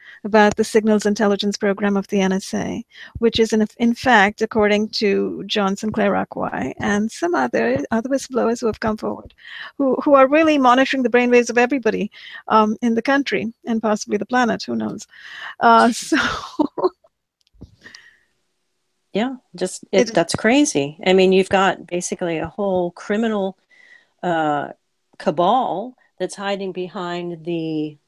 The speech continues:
Speaker 2: legitimate activity of N S A. And I'll repeat that the N S A was founded to listen to foreign agents on foreign soil who they thought meant harm to the United States. Once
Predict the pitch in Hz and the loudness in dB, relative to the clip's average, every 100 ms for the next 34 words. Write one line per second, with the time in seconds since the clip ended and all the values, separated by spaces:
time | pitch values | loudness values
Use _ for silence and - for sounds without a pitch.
0 | 220 175 156 196 269 285 160 - 156 - | -8 -4 -2 -2 0 0 -2 -4 -8 -6
1 | 165 151 156 160 160 156 151 143 - 151 | -6 -4 -4 -4 -6 -6 -4 -6 -6 -4
2 | 180 196 165 160 156 - - 302 247 254 | -4 -4 -4 -2 -4 -4 2 2 2 -2
3 | - - - - 175 185 180 170 - 165 | -10 -18 -20 -12 0 4 4 2 0 -6
4 | 175 165 185 208 - 185 175 - - 185 | -4 -4 -4 -4 -2 -4 -4 -6 -6 -4
5 | 196 196 190 175 - - 180 165 165 - | -2 -4 -4 -4 -6 -6 -4 -2 -4 -8
6 | - 170 208 - 214 - 208 196 190 190 | -6 -4 -2 -4 -6 -6 -4 -2 -2 -6
7 | _ _ _ _ _ - 214 196 202 240 | _ _ _ _ _ -6 0 0 0 -2
8 | 269 180 170 156 175 208 - - 175 170 | -2 -2 -2 -4 -6 -6 -8 -10 -6 -6
9 | 165 - 185 180 190 226 233 - 190 151 | -6 -4 0 2 2 0 -2 -4 -4 -2
10 | 143 170 226 _ _ _ - 202 196 196 | -2 -4 -6 _ _ _ -2 2 2 0
11 | - 165 160 - - - 180 170 180 - | 0 0 2 0 -4 -6 -2 0 -2 -4
12 | 180 151 156 180 - 185 175 180 160 170 | -4 -2 -2 -4 -4 -2 0 0 -2 -4
13 | - - 320 175 - - - - 170 170 | -4 0 2 2 -2 -10 -12 -6 0 2
14 | 214 262 - - | 2 -2 -6 -12